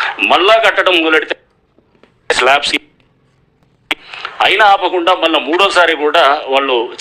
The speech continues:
చేసినప్పుడు దానికి, ఆ, ఆ, ఏది పవర్ కనెక్షన్, అది కరెంట్ కనెక్షన్ డిస్కనెక్ట్ చేయమని చెప్పి కూడా రాసిన తర్వాత వాళ్ళు కోర్టుకు వెళ్ళి మళ్ళీ తీసుకొని వచ్చేసి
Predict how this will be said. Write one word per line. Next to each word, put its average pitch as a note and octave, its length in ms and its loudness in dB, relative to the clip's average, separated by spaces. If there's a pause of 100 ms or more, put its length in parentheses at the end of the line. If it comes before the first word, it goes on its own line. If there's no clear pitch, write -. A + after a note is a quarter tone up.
చేసినప్పుడు B2+ 600 -2 (160)
దానికి, C3 560 -2 (400)
ఆ, A2+ 340 2 (120)
ఆ, A2+ 460 0 (160)
ఏది B2+ 460 0
పవర్ C#3+ 400 0
కనెక్షన్, C#3 680 -2
అది A#2+ 120 -4
కరెంట్ D3+ 300 -2
కనెక్షన్ C3 460 -2
డిస్కనెక్ట్ B2+ 420 -2
చేయమని A#2 200 -4
చెప్పి A2 160 -2
కూడా A2+ 140 0
రాసిన A2+ 280 0
తర్వాత A2+ 280 -2 (520)
వాళ్ళు A2+ 160 -2
కోర్టుకు C#3 400 -4
వెళ్ళి C3+ 160 -2
మళ్ళీ A2+ 180 -2
తీసుకొని A#2 360 -4
వచ్చేసి F#2 440 -6